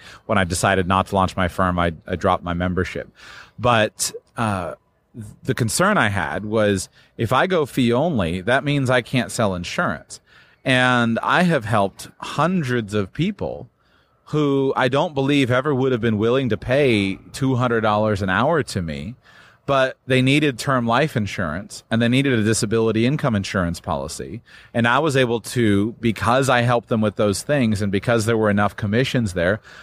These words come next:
I could afford to go and meet with them. What do you, what do you say about that objection?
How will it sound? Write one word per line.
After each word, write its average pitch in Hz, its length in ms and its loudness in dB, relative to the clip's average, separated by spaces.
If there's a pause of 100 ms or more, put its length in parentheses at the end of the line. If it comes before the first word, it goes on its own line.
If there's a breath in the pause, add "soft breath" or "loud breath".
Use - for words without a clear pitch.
(140 loud breath)
I 143 140 2
could 151 160 0
afford 123 320 0
to 117 80 -2
go 107 160 2
and 104 120 0
meet 143 160 -4
with 104 200 -6
them. 67 260 -10 (480 soft breath)
What 135 140 -2
do 147 80 2
you, 156 100 2 (220)
what 131 160 -2
do 139 80 2
you 139 100 2
say 131 260 0
about 117 260 0
that 120 260 2 (280)
objection? 90 640 -6